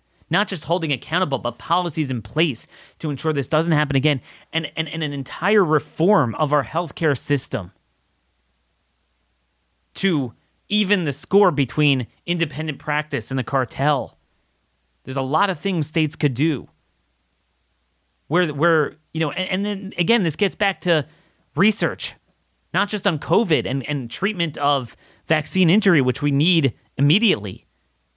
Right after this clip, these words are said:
but even things like cancers and autoimmune diseases. What sort of anti-inflammatory, safe,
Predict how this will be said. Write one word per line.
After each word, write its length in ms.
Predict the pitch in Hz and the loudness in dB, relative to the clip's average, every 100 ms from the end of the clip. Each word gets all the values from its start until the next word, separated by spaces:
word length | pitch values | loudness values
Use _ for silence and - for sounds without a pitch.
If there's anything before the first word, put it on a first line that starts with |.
| _ _ _ _ _ _ _ | _ _ _ _ _ _ _
but 120 | 190 | 0
even 280 | 226 240 208 | 2 2 2
things 260 | - 214 185 | 2 0 2
like 200 | 160 - | -2 -2
cancers 540 | 165 208 - 170 123 | 0 0 0 -2 -2
and 120 | 127 | -2
autoimmune 520 | 135 196 185 151 139 | 0 0 -2 -2 -4
diseases. 600 | 120 113 120 101 85 - - _ _ _ _ _ _ _ | -6 -4 -4 -4 -6 -10 -14 _ _ _ _ _ _ _
What 240 | 123 202 233 | -2 -2 -2
sort 240 | - 220 | 0 2
of 80 | 190 | 2
anti-inflammatory, 1300 | 160 190 185 175 147 - 156 196 156 143 123 110 101 _ _ _ _ - | 0 0 2 2 0 0 2 2 2 2 2 0 -4 _ _ _ _ -10
safe, 500 | - 185 214 156 | -4 -2 -2 -4